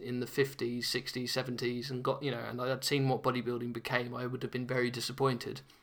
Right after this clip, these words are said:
As it was, I was born in nineteen eighty-seven, and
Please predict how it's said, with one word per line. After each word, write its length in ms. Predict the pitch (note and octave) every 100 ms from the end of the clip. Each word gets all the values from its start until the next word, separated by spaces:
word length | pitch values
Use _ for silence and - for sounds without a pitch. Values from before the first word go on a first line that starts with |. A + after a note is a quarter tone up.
| -
As 140 | C#3+ C3+
it 120 | A#2
was, 400 | C3 B2 A#2+ - - - -
I 60 |
was 100 | A#2+
born 180 | A#2 B2
in 120 | A#2+
nineteen 240 | B2 A#2+ A2+
eighty-seven, 680 | G#2+ A2+ B2+ A#2+ A#2+ A#2 -
and 380 | A2+ A#2 A#2 -